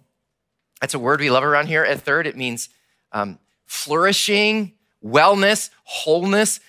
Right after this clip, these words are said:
That's what God made you to experience, the fullness of shalom. But like those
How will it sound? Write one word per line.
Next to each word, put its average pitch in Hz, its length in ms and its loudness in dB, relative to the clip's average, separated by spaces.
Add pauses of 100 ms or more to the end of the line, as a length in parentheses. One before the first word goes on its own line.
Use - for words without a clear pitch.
(120)
That's - 360 0
what 165 160 -6
God 160 380 0
made 143 380 -2
you 196 120 -12
to 139 200 -14
experience, 180 840 -4
the 143 100 -8
fullness 196 580 -6
of 151 80 -8
shalom. 160 720 0 (840)
But 226 520 4
like 190 460 2
those 220 420 2